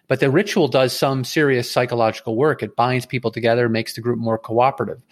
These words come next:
So there's a real tangible outcome in the sense of greater cooperation. And I, it's, it seems plausible to me that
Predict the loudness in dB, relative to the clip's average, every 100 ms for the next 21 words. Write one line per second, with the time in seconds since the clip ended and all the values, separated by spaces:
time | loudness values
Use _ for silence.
0 | -20 -20 -8 0 2 4 2 4 4 6
1 | 6 4 0 -2 2 2 2 2 4 4
2 | 2 -2 0 0 -4 -4 -6 -6 -4 -2
3 | -4 -2 0 0 0 0 0 -4 -14 -20
4 | -20 -20 -10 -2 0 0 -4 -6 -6 -6
5 | -10 -2 0 0 0 2 4 4 0 -2
6 | 0 2 4 4 0